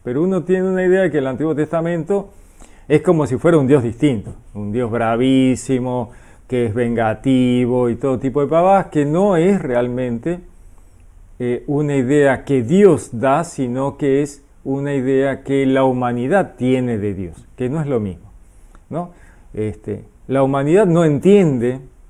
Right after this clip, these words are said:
que Dios pueda ser amoroso, misericordioso, bondadoso, y entonces le asigna a Dios, este,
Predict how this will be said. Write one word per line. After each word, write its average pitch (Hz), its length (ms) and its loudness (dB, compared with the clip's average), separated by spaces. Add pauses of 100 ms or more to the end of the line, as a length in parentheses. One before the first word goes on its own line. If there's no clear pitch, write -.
(280)
que 113 220 -4
Dios 131 240 -2
pueda 135 400 0
ser 135 260 -4
amoroso, 123 800 -2
misericordioso, 120 1700 -2
bondadoso, 123 1080 -4 (720)
y 143 120 4
entonces 196 440 4
le 156 140 4
asigna 131 800 0 (120)
a 117 200 -2
Dios, 165 440 0 (800)
este, 113 580 -6